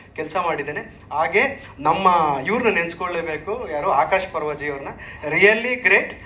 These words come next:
ಅವರು ಯಾವುದೋ ಒಂದು ಲೆವೆಲ್ಗೆ ಈ ಒಂದು ಚಿತ್ರವನ್ನ ತಗೊಂಡೋಗಿದ್ದಾರೆ. ಕಲೆಯಲ್ಲಂತೂ ಪ್ರತಿಯೊಂದು ಕ್ಯಾರೆಕ್ಟರ್‌ಗೂ ಜೀವ ತುಂಬಿ ಅದನ್ನ ವೈಭವವಾಗಿ, ಅಮ್ಮನ ಉತ್ಸವವಾಗಿ ಮೆರೆಸಿದ್ದಾರೆ. ಈ ಸಂದರ್ಭದಲ್ಲಿ ನಮ್ಮ ಗುರುಗಳು ಶ್ರೀನಿವಾಸ ಮೂರ್ತಿ ಅವರು ಬಂದಿದ್ದಾರೆ, ಅವ್ರಿಗೂ ಮತ್ತೆ ಇಲ್ಲೆಲ್ಲ ಸೇರಿರ್ತಕ್ಕಂತಹ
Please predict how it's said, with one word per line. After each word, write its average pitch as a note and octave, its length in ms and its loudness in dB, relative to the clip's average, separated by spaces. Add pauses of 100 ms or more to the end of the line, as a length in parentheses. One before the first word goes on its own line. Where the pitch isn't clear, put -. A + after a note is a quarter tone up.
(120)
ಅವರು D#3+ 540 -4 (180)
ಯಾವುದೋ G#3 320 6
ಒಂದು G#3+ 260 2
ಲೆವೆಲ್ಗೆ A3+ 880 2
ಈ G3 200 -2
ಒಂದು F3 220 -8
ಚಿತ್ರವನ್ನ F#3 440 -6
ತಗೊಂಡೋಗಿದ್ದಾರೆ. D#3+ 880 -8
ಕಲೆಯಲ್ಲಂತೂ A#3 720 2 (320)
ಪ್ರತಿಯೊಂದು C#4+ 580 4
ಕ್ಯಾರೆಕ್ಟರ್‌ಗೂ C#4+ 680 2
ಜೀವ A#3 320 -2
ತುಂಬಿ G3+ 720 -10
ಅದನ್ನ G#3 240 0
ವೈಭವವಾಗಿ, A#3+ 680 2
ಅಮ್ಮನ A#3 300 2
ಉತ್ಸವವಾಗಿ A3 800 2
ಮೆರೆಸಿದ್ದಾರೆ. D#3+ 840 -8
ಈ - 20 -16
ಸಂದರ್ಭದಲ್ಲಿ F3 480 -8
ನಮ್ಮ D#3 180 -8
ಗುರುಗಳು E3+ 340 -12
ಶ್ರೀನಿವಾಸ F3+ 480 -12
ಮೂರ್ತಿ D#3 260 -10
ಅವರು D3+ 520 -10
ಬಂದಿದ್ದಾರೆ, D3+ 400 -2
ಅವ್ರಿಗೂ E3+ 520 -4 (200)
ಮತ್ತೆ E3 240 -2
ಇಲ್ಲೆಲ್ಲ E3+ 340 0
ಸೇರಿರ್ತಕ್ಕಂತಹ E3 960 -4